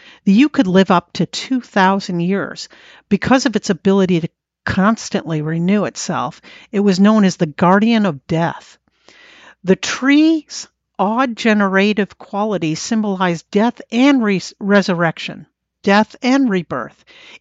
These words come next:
Even as the outer tree died off, a new tree was growing within it. Its branches burrowed into the earth, sprouting a new tree that would twist around one another,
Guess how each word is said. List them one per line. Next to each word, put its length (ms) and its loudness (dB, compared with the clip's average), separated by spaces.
Even 300 4
as 160 4
the 220 -2
outer 480 -2
tree 320 -2
died 340 2
off, 460 -2
a 160 4
new 380 2
tree 400 -6
was 180 -4
growing 460 -2
within 320 0
it. 320 -8
Its 240 -2
branches 520 -2
burrowed 400 -2
into 220 -4
the 180 -6
earth, 420 -10
sprouting 540 0
a 60 2
new 180 0
tree 480 -8
that 100 -2
would 160 -2
twist 400 -8
around 440 0
one 180 -2
another, 460 -2